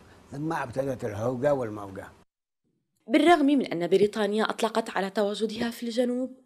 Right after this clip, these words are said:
Speaker 2: لفظ المستعمر، فقد كان لهذا المصطلح دلالة حية على أرض الواقع، فقد أنشأت العديد من المرافق والأحياء، ولكن النفوس التواقة للحرية لم تستكن للاستعمار كأمر واقع،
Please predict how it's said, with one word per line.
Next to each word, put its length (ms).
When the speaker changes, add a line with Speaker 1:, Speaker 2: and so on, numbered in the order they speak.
Speaker 2:
لفظ 300
المستعمر، 760
فقد 220
كان 180
لهذا 360
المصطلح 680
دلالة 520
حية 340
على 340
أرض 180
الواقع، 480
فقد 460
أنشأت 580
العديد 340
من 160
المرافق 580
والأحياء، 760
ولكن 380
النفوس 460
التواقة 720
للحرية 720
لم 160
تستكن 400
للاستعمار 800
كأمر 460
واقع، 400